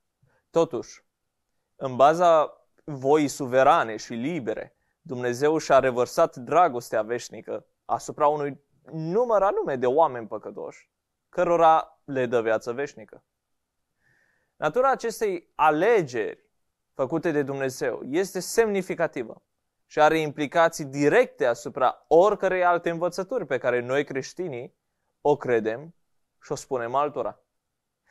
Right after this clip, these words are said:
De aceea, cred că a vorbi despre predestinare sau alegere este chiar irezistibil. Totuși, aș vrea să subliniez de la bun început că există destui creștini sinceri care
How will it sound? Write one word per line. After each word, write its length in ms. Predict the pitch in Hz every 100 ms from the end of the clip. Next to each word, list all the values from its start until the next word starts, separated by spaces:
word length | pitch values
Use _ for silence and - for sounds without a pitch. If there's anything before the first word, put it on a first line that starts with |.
| _ -
De 100 | 160
aceea, 720 | 165 233 208 185 165 - _ _ _
cred 240 | 208 202
că 100 | -
a 80 | 160
vorbi 340 | 139 139 139 139
despre 600 | 131 - 131 127 120 _ _ _ _ _ _
predestinare 840 | - 131 127 127 - 123 120 131 147
sau 260 | 143 117
alegere 480 | 117 131 135 135 123
este 480 | 117 120 139 135 135
chiar 240 | - 131
irezistibil. 800 | 120 117 117 120 - 117 104 - _ _ _ _ _ _ _ _ _ _ _ _ _ _ _ _ _ _ _ _
Totuși, 360 | - 220 226 180
aș 260 | - 175 151
vrea 300 | 147 156 226
să 140 | -
subliniez 640 | 185 196 175 214 147 120 120
de 120 | 131
la 120 | 127
bun 180 | 127 147
început 560 | 165 165 180 117 95 -
că 140 | 139
există 440 | 131 131 151 156
destui 800 | 127 123 123 - 139 160 175 - -
creștini 540 | 160 143 - 160 151
sinceri 840 | - - 175 180 165 - 113 123
care 340 | - 143 131